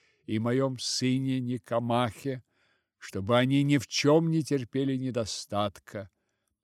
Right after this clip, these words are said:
Он должен заменить им отца и брата. Если Никанор умрёт до женитьбы или не оставит детей,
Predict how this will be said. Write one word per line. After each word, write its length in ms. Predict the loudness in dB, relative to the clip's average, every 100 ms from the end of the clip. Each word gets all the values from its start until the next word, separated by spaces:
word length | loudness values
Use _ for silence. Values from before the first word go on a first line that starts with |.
| _
Он 240 | 0 2 4
должен 400 | 6 6 6 4
заменить 680 | 4 4 4 4 2 2
им 180 | 2 2
отца 520 | 0 0 0 4 4
и 80 | 4
брата. 800 | 2 0 2 2 -2 _ -20 -20 _ _ _ _ _ _ _ _
Если 600 | -2 4 4 2 0 2
Никанор 580 | 2 0 0 0 2 2
умрёт 640 | 0 0 2 2 2 -2
до 200 | 0 2
женитьбы 920 | 2 0 0 2 0 0 -2 -2 -2 -6 _ _ _ _ _ -4
или 280 | 2 4 4
не 100 | 4
оставит 580 | 0 -2 2 2 2
детей, 720 | -4 -6 -6 -2 0 2 0